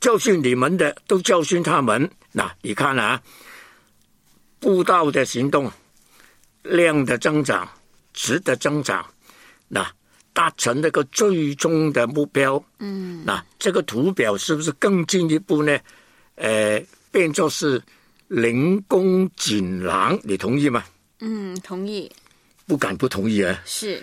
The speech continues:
Speaker 1: 真的很完备。那么所以呢，非常的美。
Speaker 2: 嗯。
Speaker 1: 那这个教会增长之父马盖文呢，就告诉我们，他是教会增长之父，应当是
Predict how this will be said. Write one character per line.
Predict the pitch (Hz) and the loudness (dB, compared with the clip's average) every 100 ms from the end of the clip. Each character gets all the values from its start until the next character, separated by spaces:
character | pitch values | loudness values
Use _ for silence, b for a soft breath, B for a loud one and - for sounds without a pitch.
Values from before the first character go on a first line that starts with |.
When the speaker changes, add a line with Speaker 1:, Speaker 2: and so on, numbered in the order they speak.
| 185 | -4
Speaker 1:
真 | 156 147 | -2 0
的 | 139 117 | 0 0
很 | 113 98 | 0 0
完 | 95 123 | -2 -2
备。 | 131 123 92 b b b b | 0 -2 -2 b b b b
那 | - | -4
么 | 131 120 | 0 0
所 | 110 147 | 2 0
以 | 120 | 0
呢， | 107 131 | 0 -2
非 | 113 - 151 | -2 -2 -2
常 | 143 120 127 | -2 -2 -2
的 | 117 104 98 b b b b | 0 0 -2 b b b b
美。 | 107 101 78 _ _ b b | -2 -2 -2 _ _ b b
Speaker 2:
嗯。 | - 214 | -8 -4
Speaker 1:
那 | 117 165 185 - b | -4 -4 -12 -20 b
这 | - | -2
个 | 370 240 - | 0 0 0
教 | - 240 226 | 0 2 4
会 | 214 220 208 | 4 2 2
增 | - 214 214 | 0 0 2
长 | 156 110 113 | 0 -2 -4
之 | 202 196 | 0 0
父 | 185 320 233 147 - | 0 0 2 2 -2
马 | - 113 107 107 | -4 0 0 0
盖 | 202 160 139 | 0 0 -2
文 | 104 107 143 | 0 0 2
呢， | 151 - _ B B B B | 0 -4 _ B B B B
就 | - | -4
告 | 190 170 143 | 0 2 2
诉 | - 147 117 | 2 2 4
我 | 95 98 | 2 2
们， | 98 123 190 _ _ b b b | 0 -2 -6 _ _ b b b
他 | - | -4
是 | 131 165 | -2 -4
教 | - - 160 | -2 0 2
会 | 147 156 143 | 4 4 2
增 | 131 156 151 | 0 0 0
长 | 139 98 90 | 0 -4 -6
之 | 95 139 | -6 -4
父， | 131 147 127 | -2 -2 -2
应 | 147 156 | -2 -2
当 | 143 | -2
是 | - 143 | -2 -4